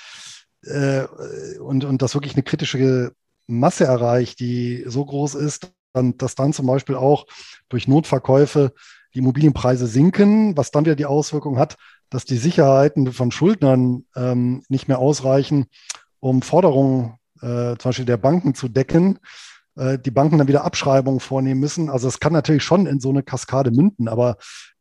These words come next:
ähm, eben nicht umgekehrt, nicht jede, ja, nicht jede Immobilienpleite geht dann in so eine Kaskade über, ne?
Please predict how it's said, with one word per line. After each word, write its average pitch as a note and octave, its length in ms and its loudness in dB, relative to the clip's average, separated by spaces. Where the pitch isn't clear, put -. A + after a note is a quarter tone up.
ähm, B2+ 380 -2
eben C#3 160 0
nicht C3+ 140 0
umgekehrt, D3 600 0
nicht C3 180 -4
jede, C3+ 680 2
ja, A#2+ 380 -4
nicht B2+ 160 -8
jede C3+ 120 -4
Immobilienpleite C3 1040 2
geht C3 200 -4
dann B2 180 -4
in A#2+ 100 -4
so A#2+ 80 -4
eine B2 120 -2
Kaskade A2+ 460 -6
über, A#2 480 -6
ne? A2 200 -8